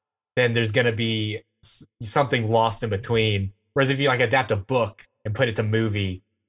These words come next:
you're adding something. But if you, if you add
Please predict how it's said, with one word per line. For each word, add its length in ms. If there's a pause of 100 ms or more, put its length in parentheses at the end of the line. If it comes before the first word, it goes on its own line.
(120)
you're 180
adding 380
something. 580 (220)
But 100
if 80
you, 220
if 120
you 160
add 520